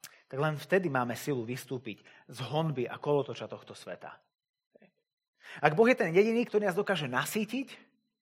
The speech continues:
a nie bohatstvo, nie úspech, ak, ak všetko dobré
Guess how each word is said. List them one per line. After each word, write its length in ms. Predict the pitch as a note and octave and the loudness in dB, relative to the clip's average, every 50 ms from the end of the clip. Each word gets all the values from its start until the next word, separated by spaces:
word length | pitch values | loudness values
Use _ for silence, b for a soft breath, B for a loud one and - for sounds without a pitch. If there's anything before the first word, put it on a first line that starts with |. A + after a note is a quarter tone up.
| _ _ _ _ _ _ _ _ - A2+ | _ _ _ _ _ _ _ _ -16 -8
a 80 | A#2 | -2
nie 160 | C3 C#3 G3 | 2 2 2
bohatstvo, 480 | D3+ F#3 F3+ F#3 G3 F#3+ F#3+ - - G#3 | 4 4 4 4 4 2 2 -2 -2 -2
nie 160 | F3 D#3 G3 G#3 - | 0 0 0 0 0
úspech, 400 | E3+ F3 - - - A3 G3 - B B B B B B B B | -2 -4 -4 -4 -6 -6 -6 -6 B B B B B B B B
ak, 240 | C#3+ D3 - - B B B B | 6 6 6 4 B B B B
ak 140 | B C3 - | B -2 2
všetko 320 | - - A3 G#3+ - A#3 | 6 6 6 6 6 0
dobré 560 | F#3 C3+ D#3 D#3 D#3+ D#3 - - E3+ C#3+ D3+ | 2 6 6 6 8 8 8 8 8 6 4